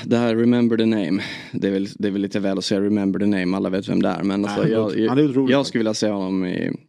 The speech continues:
Speaker 1: i mitt lag i alla fall. Men okej, i, igår då? Ehm, ska,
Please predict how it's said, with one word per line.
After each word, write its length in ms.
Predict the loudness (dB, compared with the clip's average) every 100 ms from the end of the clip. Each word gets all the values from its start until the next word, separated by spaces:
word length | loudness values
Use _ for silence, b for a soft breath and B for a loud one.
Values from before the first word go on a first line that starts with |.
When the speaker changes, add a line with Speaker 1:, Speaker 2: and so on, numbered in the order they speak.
| -12 -2
Speaker 1:
i 60 |
mitt 220 | -2 0
lag 160 | -4 -4
i 20 |
alla 100 | -4
fall. 180 | -4 -6 B B B B B B
Men 120 | 2 4
okej, 280 | 4 2
i, 400 | 4 4 4 4
igår 260 | 4 4 4
då? 180 | 2 0 -2 -2
Ehm, 480 | 0 2 2 2
ska, 240 | 0 -2